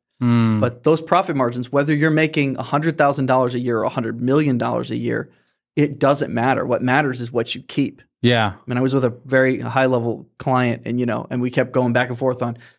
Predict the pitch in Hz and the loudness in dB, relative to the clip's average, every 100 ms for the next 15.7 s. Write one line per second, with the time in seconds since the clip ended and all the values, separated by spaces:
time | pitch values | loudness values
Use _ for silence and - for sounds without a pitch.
0 | _ - 131 120 117 123 127 - 131 131 | _ -8 -4 -4 0 2 2 2 2 2
1 | 131 127 135 - 127 123 - 131 123 - | 2 2 2 2 0 0 0 0 0 0
2 | 127 123 123 135 139 135 135 123 123 127 | -2 0 -2 0 0 0 -2 -4 -4 -6
3 | 120 117 127 127 123 - 143 127 123 120 | -2 -4 -2 -4 -4 -2 2 2 0 -8
4 | 117 - - 165 120 - _ _ _ - | -6 -6 0 0 0 -6 _ _ _ -2
5 | 165 185 170 165 151 127 - 143 165 147 | 2 2 2 2 0 -4 -2 0 2 2
6 | 139 120 - - 139 143 175 185 185 151 | 0 -2 -10 -8 -2 2 2 0 -4 2
7 | 160 160 151 139 143 143 - 151 175 190 | 2 2 0 0 2 0 0 0 0 -4
8 | 185 147 143 151 - - - 127 135 151 | -2 -2 0 -2 -4 -8 -12 -4 2 2
9 | - 170 143 127 - 135 - 214 233 214 | 2 0 0 -2 -6 -4 -2 0 2 2
10 | 185 147 170 180 175 151 139 - 160 165 | 2 2 0 0 -4 -2 -6 0 0 2
11 | 143 143 131 127 135 - - - - 123 | 2 0 0 -2 -4 -2 -2 -4 0 2
12 | 123 107 101 _ - 127 156 170 - - | 2 0 -4 _ -12 0 2 2 -2 -2
13 | 151 143 117 123 131 127 127 123 123 123 | -2 0 -4 -2 -2 -2 -4 -4 -4 -4
14 | 120 117 120 120 113 127 107 104 107 - | -4 -6 -6 -6 -6 -4 -6 -4 -8 -10
15 | - 139 127 107 - 107 110 | -2 0 2 0 -2 -4 -4